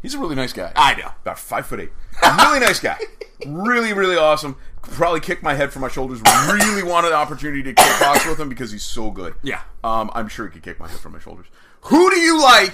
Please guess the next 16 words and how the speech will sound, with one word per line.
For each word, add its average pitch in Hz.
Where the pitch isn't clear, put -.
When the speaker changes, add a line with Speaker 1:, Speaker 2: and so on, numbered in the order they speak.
Speaker 1:
as 170
your 214
new 233
N 208
X 208
T -
Speaker 2:
I, 165
Speaker 1:
Tag 160
Team 160
Speaker 2:
I'm 156
Speaker 1:
Ladder 170
Speaker 2:
look-, 160
Speaker 1:
Match 151
Speaker 2:
I, 143
Speaker 1:
Champions? 98
Speaker 2:
I, 127